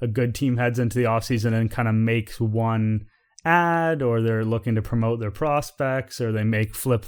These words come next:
one major trade or something. It's gonna be kind of, this is gonna be a comparison that might be a bit jarring. Uh, it's gonna be kinda like the Padres of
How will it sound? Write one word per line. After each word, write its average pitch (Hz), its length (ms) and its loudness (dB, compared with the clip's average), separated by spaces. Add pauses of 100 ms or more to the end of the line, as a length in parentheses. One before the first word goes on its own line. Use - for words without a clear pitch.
one 123 380 0
major 113 280 -2
trade 135 340 -2
or 135 60 0
something. 127 500 -2 (300)
It's 139 160 -2
gonna 180 180 0
be 160 100 2
kind 143 300 0
of, 127 180 0
this 160 180 0
is 143 100 -2
gonna 117 200 0
be 110 80 0
a 101 40 -4
comparison 110 480 -2
that 107 80 -2
might 107 200 -4
be 110 80 -2
a 101 40 -2
bit 107 200 -6
jarring. 104 440 -4 (420)
Uh, 117 300 0
it's 127 100 -2
gonna 202 120 2
be 190 60 2
kinda 196 260 0
like 196 160 2
the 135 160 4
Padres 123 1080 2
of 113 520 -2